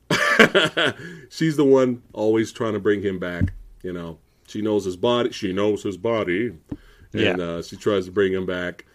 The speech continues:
Speaker 1: every, every time he's injured or whatnot. But I think one of my favorite scenes in this movie <laughs> is when, uh, he's, he's coming back from being injured from fighting.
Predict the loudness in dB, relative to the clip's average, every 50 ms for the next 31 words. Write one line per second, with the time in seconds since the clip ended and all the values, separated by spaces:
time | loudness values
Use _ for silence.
0 | _ _ -6 -4 -2 -2 -2 -2 -2 -2 -2 -2 -2 -2 -2 -2 -2 -2 -2 0
1 | 0 0 2 2 2 0 0 0 -2 -2 -2 -2 -2 -4 -6 -8 -6 -2 -2 -2
2 | -4 -4 -16 -20 -20 -20 -20 -20 -8 _ 6 6 8 6 6 2 -4 _ -2 2
3 | 6 10 10 10 10 10 8 6 6 4 4 6 6 4 6 4 0 -2 0 2
4 | 4 4 4 4 2 0 0 0 0 0 2 2 2 2 2 -2 -10 -12 -12 -12
5 | -10 -8 -8 -8 -8 -10 _ _ _ _ _ _ _ _ _ _ _ _ -20 -18
6 | -14 -12 -10 -8 -8 -6 -6 -6 -4 2 4 4 4 4 4 6 6 8 8 8
7 | 6 4 4 2 2 2 4 4 2 2 2 2 0 -2 -2 -6 -8 -8 -10 -10
8 | -6 -2 -2 -2 -2 -2 -4 -4 -4 -2 0 2 2 4 4 4 4 2 2 0
9 | -2 -2 -2 0 0 2 2 2 2 2 2 0 0 0 -2 -8 -6 -2 0 2
10 | 2 2 0 -2 -6 -8 -8